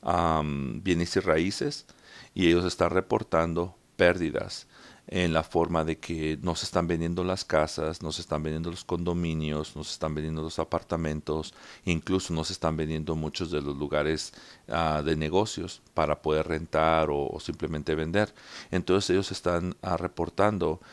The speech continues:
una, una pérdida de movimiento de aproximadamente veinticinco por ciento. Ahora, si nos movemos a otro sector, ese es el sector,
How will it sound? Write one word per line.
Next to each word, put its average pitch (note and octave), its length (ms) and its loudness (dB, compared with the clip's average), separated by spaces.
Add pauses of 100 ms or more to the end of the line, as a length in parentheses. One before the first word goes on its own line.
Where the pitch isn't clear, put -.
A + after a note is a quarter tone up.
(180)
una, E2+ 500 2 (240)
una F2+ 220 -2
pérdida G2+ 640 2 (160)
de E2+ 240 4
movimiento E2+ 640 0
de F2 80 2
aproximadamente D#2+ 880 -4 (240)
veinticinco E2 640 -2
por D#2 160 -2
ciento. F#2+ 440 -2 (680)
Ahora, D#2+ 380 2 (200)
si - 200 -6
nos F2 140 2
movemos F2 560 2 (200)
a F2 120 2
otro F2 340 -2
sector, C#3 480 0 (560)
ese - 220 0
es - 120 -2
el F2+ 100 0
sector, F2 640 0